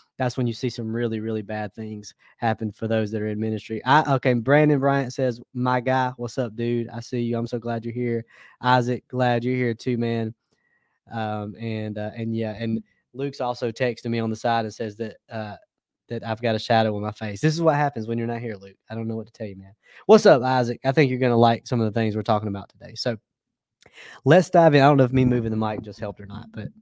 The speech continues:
you know, you just let me know, Luke. Okay. So, uh, I, I, I love this quote. I'm reading a book right now that, that Chad Posey gave me called, uh, if you don't know Chad Posey, you should, called Divine Mentor. And one of the things that it says,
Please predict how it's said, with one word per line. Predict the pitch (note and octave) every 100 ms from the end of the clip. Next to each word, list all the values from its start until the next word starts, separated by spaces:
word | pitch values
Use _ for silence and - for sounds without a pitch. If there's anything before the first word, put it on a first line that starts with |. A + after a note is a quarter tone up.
| _
you | A#2+ G2+
know, | G2+
you | A2
just | A#2 A2
let | G#2+
me | G2+
know, | F#2+ F#2
Luke. | F#2+ - -
Okay. | E3 D#3 G#2+ - _ - - - -
So, | - F#3 E3+ D#3+ C3+ _ _ _ _ _ _ _ -
uh, | C3+ _ _ _ _ _
I, | C3+
I, | B2+ D3 C#3+ D#3
I |
love | D#3+ G3+
this | D3
quote. | - C#3+ C#3
I'm | D#3+
reading | A3 F#3
a |
book | A#2+ C3+ C#3
right | B2
now | A#2+ A#2+
that, | A2+ - B2
that | A#2
Chad | - C3 B2
Posey | A2+ B2 A#2 A2+
gave | G#2+ A#2+ B2+ A2
me | G#2+ G2+ G2+ - - -
called, | B2+ A2+ A2 A2
uh, | A#2 A2+ G#2+ G2+ -
if | B2
you |
don't | C#3 D3+
know |
Chad | A#2 B2+ A2+
Posey, | A2 A2 G#2
you | G#2+ G#2+
should, | - B2+ G#2 A2 - - - -
called | C3+ A#2
Divine | A#2 A#2+ B2+ C#3 A#2+
Mentor. | A#2 B2 - G#2+ G2+ - - -
And | B2+ B2+
one | D3 A3
of | G#3
the | C#3
things | C#3+ C#3 C3 A#2
that | A2+ -
it | B2+ A#2
says, | - B2+ A2+